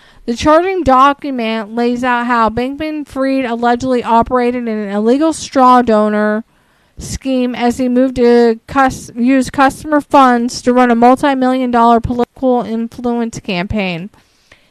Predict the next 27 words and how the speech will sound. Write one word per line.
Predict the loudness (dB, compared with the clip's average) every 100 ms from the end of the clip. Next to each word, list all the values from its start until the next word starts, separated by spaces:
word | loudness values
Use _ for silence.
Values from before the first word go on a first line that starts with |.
| _
Bankman-Fried, | 0 0 -4 -6 -6 -4 -4 -4
a | -4
fellow | 0 2 2 0
F | -4 -4
T | -6 -2
X | -2 -2 -6
executives | -10 -4 -2 -2 -2 -4 -4
combined | -6 -2 0 0 0 -4 -10
to | -6 -6
contribute | -4 -6 -6 -6 -8 -4 -2 -2 -4 -14 -20 _ _ -4
more | 2 2 2
than | -6
seventy | -8 -4 -4 -2 -6 -6
million | -4 -4 -4 -4 -6
toward | -6 -2 -2 -2
the | -8
twenty | -6 -6 -6
twenty-two | -6 -8 -6 -8 -8 -6
midterm | -4 -4 -4 -6 -8
elections, | -6 -6 -6 -8 -12
according | -12 -8 -8 -6 -10
to | -8 -10
campaign | -8 -8 -6 -6 -6 -6
finance | -6 -6 -6 -8 -8
watchdog | -2 -2 -2 -4 -2 -2 -2
Open | -4 -4 -8 -10
Secrets. | -8 -10 -6 -10 -10 -16 -20